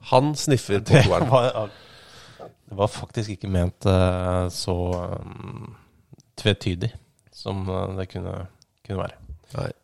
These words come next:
Speaker 1: men, eh, sniff-, ja. På en tjuefire-sida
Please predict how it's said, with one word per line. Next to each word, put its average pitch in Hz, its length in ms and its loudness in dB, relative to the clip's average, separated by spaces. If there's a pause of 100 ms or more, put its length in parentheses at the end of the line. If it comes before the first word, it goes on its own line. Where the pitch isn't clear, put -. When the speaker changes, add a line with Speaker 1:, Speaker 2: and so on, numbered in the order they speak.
Speaker 1:
men, 104 220 0
eh, - 1300 -2
sniff-, - 320 -4
ja. 107 240 0 (440)
På 143 120 4
en 151 80 4
tjuefire-sida 135 560 4